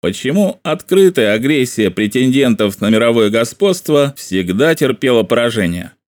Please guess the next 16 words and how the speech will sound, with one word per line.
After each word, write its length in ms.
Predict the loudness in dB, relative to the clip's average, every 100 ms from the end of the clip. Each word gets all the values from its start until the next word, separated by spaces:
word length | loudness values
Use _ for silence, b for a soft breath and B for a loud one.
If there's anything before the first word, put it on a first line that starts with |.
| _ _
Потому 460 | -4 -2 0 2 0
что 240 | 0 0
нации 520 | 0 0 -2 -4 -2
и 40 | 0
народы 460 | 0 2 2 2
рано 260 | 2 2 0
или 160 | 2 0
поздно, 640 | 2 2 2 0 -2 -2
но 260 | -2 0 0
поднимались 760 | 0 0 0 0 2 0 -2 -2
на 120 | 0
защиту 560 | 0 -2 -2 0 0
своей 400 | -2 0 2 2
веры, 460 | 2 2 2 2 -2
своей 400 | -6 -2 0 0
земли 560 | -2 0 0 2 0